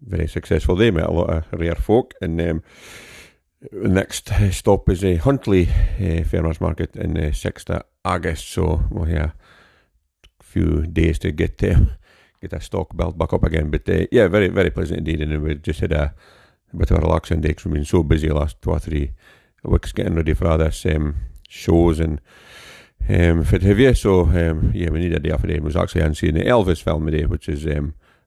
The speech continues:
absolutely fantastic. If anybody's interested in going to see it, but I would thoroughly recommend it.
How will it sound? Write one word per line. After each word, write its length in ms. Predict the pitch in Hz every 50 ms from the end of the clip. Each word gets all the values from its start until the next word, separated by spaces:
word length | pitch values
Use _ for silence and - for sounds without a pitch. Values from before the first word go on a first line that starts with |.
| -
absolutely 340 | 87 85 80 - - 90 85
fantastic. 580 | 87 85 80 - - 82 82 - - 85 - -
If 120 | 76 73
anybody's 560 | 80 78 76 76 76 76 73 - - - - _ _ _ _ _ _ _ _ _ _ _ -
interested 460 | - 85 85 - 90 85 - - 82
in 60 | 78 78
going 160 | 78 73 76
to 100 | 73 78
see 160 | - - 95
it, 120 | 101 -
but 140 | - - -
I 80 | 87 80
would 140 | 80 78 -
thoroughly 280 | - 85 87 85 80
recommend 420 | 82 82 - 98 85 87 90 101 117
it. 140 | 120 -